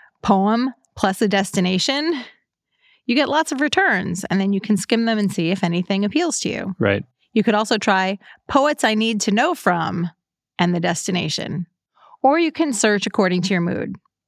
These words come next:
Speaker 1: Poems to read when you feel sad, poems to read when you're excited, that kind of thing. Tip number three, hit up the library or the bookstore,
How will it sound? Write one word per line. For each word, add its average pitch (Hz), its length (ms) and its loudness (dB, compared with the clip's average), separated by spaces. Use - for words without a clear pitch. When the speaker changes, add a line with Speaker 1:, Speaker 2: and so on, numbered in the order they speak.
Speaker 1:
Poems 196 380 0
to 240 100 -2
read 247 200 0
when 269 140 -2
you 285 120 0
feel 302 220 -2
sad, 269 520 -2
poems 180 280 0
to - 120 -2
read 240 160 2
when 269 120 0
you're 311 140 2
excited, 202 680 0
that 180 160 0
kind 151 220 -4
of 160 60 -10
thing. - 260 -6
Tip 302 280 2
number 233 240 0
three, - 340 -6
hit 262 160 0
up 302 140 -2
the 277 100 0
library 220 480 0
or 185 220 -2
the 202 100 -2
bookstore, 175 600 -2